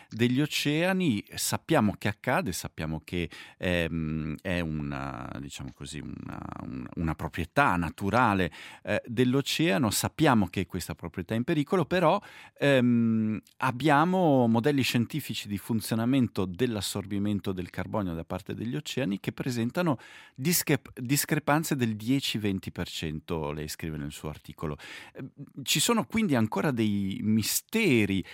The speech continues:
e processi oceanici che gli studiosi faticano ancora a comprendere, Alessandro Graziadei.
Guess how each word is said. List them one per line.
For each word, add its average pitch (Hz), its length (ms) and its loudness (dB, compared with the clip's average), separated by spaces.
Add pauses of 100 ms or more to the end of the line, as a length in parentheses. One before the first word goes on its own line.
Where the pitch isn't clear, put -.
(140)
e 120 380 -2
processi 113 440 -4
oceanici 98 600 -2
che 90 120 -6
gli 87 320 -2
studiosi 98 560 -4
faticano - 480 -6
ancora 85 260 -6
a 73 60 -10
comprendere, 71 1000 -6
Alessandro 78 460 -8
Graziadei. 73 640 -12